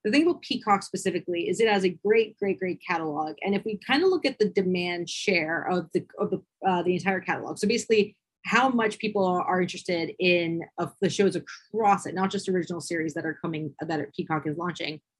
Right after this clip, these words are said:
ranks pretty high. Like, it's, it's pretty good, which is not surprising, right? You like, okay, Jimmy Fallon, people like to watch. You've got Law and Order, you've got all the Bravo shows, you've got all these things that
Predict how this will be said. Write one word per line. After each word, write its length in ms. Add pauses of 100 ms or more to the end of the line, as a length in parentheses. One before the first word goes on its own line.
(300)
ranks 240
pretty 180
high. 220 (120)
Like, 120
it's, 160
it's 140
pretty 200
good, 140 (180)
which 220
is 100
not 220
surprising, 460
right? 140
You 120
like, 120
okay, 300
Jimmy 320
Fallon, 640
people 240
like 200
to 80
watch. 580
You've 100
got 340
Law 120
and 80
Order, 240
you've 140
got 140
all 60
the 80
Bravo 340
shows, 520
you've 80
got 160
all 100
these 160
things 280
that 160